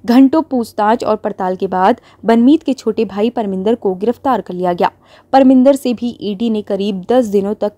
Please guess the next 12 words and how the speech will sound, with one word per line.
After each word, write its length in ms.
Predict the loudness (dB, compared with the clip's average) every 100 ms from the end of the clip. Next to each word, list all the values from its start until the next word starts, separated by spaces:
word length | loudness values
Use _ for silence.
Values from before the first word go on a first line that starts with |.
| -6
कड़ी 200 | -4 -4
पूछताछ 580 | -6 -10 -10 -12 -14 -14
की। 180 | -18 -18 -14
इसके 200 | -10 -6
बाद 300 | -4 -4 -4 _
अब 80 | -16 -8 -4
फिर 120 | -2
पता 260 | -2 -2 -2
चला 280 | -4 -6
कि 120 | -6 -6
बनमीत 380 | -8 -8 -10
नरूला 420 | -6 -4 0 0